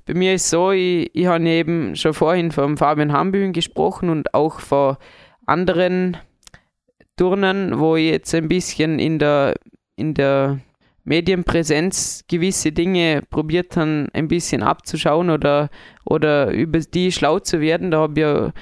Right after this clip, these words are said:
schon, wo wir im letzten Interview geredet haben, über den Niall Wilson, den britischen, äh, s-,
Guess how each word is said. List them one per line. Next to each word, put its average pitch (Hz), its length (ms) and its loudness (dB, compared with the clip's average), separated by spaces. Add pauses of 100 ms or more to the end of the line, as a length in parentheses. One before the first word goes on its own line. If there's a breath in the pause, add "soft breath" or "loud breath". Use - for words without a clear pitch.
(300 loud breath)
schon, 156 560 -2 (560)
wo 160 200 0
wir 156 160 0
im 151 180 -4
letzten 170 320 -2
Interview 175 420 -2
geredet 165 480 -4
haben, 156 260 0
über 147 240 0
den 147 220 -2
Niall 156 300 2
Wilson, 190 640 -2
den 151 380 -2 (360 soft breath)
britischen, 170 960 -2
äh, 143 220 0
s-, - 400 -8